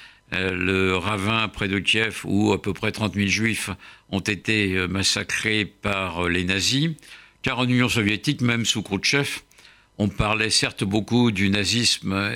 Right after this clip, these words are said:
et du fascisme qui, euh, ont apporté malheur et douleur, euh, à tous les peuples de l'Union soviétique, mais on ne reconnaissait pas et on ne voulait pas connaître la spécificité de, euh, la Shoah.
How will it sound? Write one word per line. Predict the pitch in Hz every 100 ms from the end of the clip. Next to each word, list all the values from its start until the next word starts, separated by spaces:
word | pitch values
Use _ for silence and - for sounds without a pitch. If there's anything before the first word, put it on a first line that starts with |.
| -
et | 101 101 104 98 87
du | 87 95 95
fascisme | - 101 - 120 110 95 95 92 90
qui, | - 113 110 110 98
euh, | 95 92 90 95 - - - _ _
ont | 101 107 104 98 95
apporté | 98 - 101 - 104
malheur | 104 107 104
et | 98
douleur, | 104 107 107 104 98 90
euh, | 90 92 98
à | -
tous | 123
les | 110
peuples | 82 113 98
de | 92
l'Union | 92 92 98
soviétique, | - 82 85 147 143 - - - - - _ -
mais | 117 120 131 -
on | - 95
ne |
reconnaissait | 92 95 87 98 98 - 85
pas | - 131 135 127 - -
et | 87
on | 85
ne | 87
voulait | 82 82 95
pas | 85 95
connaître | - 87 120 - 90
la | 90
spécificité | - 101 - 90 98 92 95 82 120 120 - - - _ _
de, | - 95
euh, | 98 - 92 92 87 87 85 80 80
la | 90 80
Shoah. | - 90 95 120 131